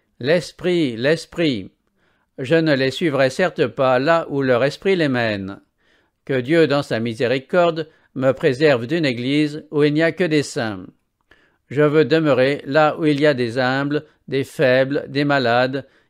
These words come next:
qui connaissent et sentent leurs péchés, qui soupirent et crient sans cesse à Dieu pour obtenir sa consolation et son secours. Thomas Müntzer,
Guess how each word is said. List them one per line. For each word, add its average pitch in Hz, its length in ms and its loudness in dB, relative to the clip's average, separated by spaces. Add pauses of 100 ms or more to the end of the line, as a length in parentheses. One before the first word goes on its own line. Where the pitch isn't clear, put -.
qui 139 140 -4
connaissent 160 580 2
et 147 160 0
sentent 165 440 -4
leurs 170 260 0
péchés, 151 600 -2 (400)
qui 147 120 -6
soupirent 175 500 0
et 139 120 0
crient 165 260 -2
sans 175 220 -2
cesse 160 320 -4
à 131 180 0
Dieu 143 380 -2 (280)
pour 151 180 2
obtenir 156 580 2
sa 175 180 0
consolation 139 800 -2
et 180 140 -6
son 208 180 -4
secours. 117 760 -6 (1080)
Thomas 131 480 0
Müntzer, 165 600 0